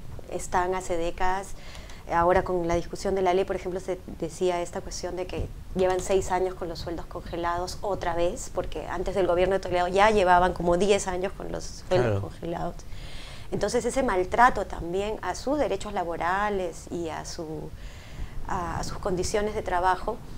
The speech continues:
Speaker 1: también hace que los maestros sientan, pues, indignación, con justa razón, y que, bueno, si no hay un liderazgo político a nivel del ministerio o a nivel de otras organizaciones, y de pronto surge un actor que, bueno,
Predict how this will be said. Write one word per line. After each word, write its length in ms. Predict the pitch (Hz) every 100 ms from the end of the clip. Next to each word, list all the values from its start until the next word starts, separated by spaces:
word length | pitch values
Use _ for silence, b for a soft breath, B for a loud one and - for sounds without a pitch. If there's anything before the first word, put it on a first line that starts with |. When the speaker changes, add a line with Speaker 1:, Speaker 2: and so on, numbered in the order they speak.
| B B -
Speaker 1:
también 360 | 185 196 214 233
hace 240 | 233 269
que 80 | 240
los 160 | 196
maestros 720 | 180 175 180 - 214 214 - -
sientan, 480 | - - 196 196 196
pues, 160 | 196 214
indignación, 680 | 214 190 170 - 214 190 202
con 160 | - -
justa 340 | 175 165 190
razón, 380 | 190 185 190 214 - B B B B B B B
y 120 | 294
que, 120 | 294
bueno, 240 | 285 240 185
si 160 | 220
no 200 | 220 247
hay 460 | 277 269 285 262 - - - - -
un 180 | 247 240
liderazgo 520 | 240 202 190 226 240
político 920 | 226 208 208 226 240 - 220 196 185 180
a 60 |
nivel 320 | 175 170 185 208
del 100 | 214
ministerio 1000 | 185 175 - 220 208 240 233 220 208 196 190 185 -
o 180 | 180 175
a 80 | 170
nivel 380 | 170 185 202
de 100 | 208 196
otras 280 | 208 214
organizaciones, 1080 | 220 202 190 180 180 - 247 233 208 214 240 - B B B B
y 100 | 226
de 100 | 214
pronto 300 | 208 247 240
surge 480 | - 294 294 269 247
un 120 | 240
actor 440 | 226 - 240 247 254
que, 320 | 208 185 165
bueno, 240 | 185 175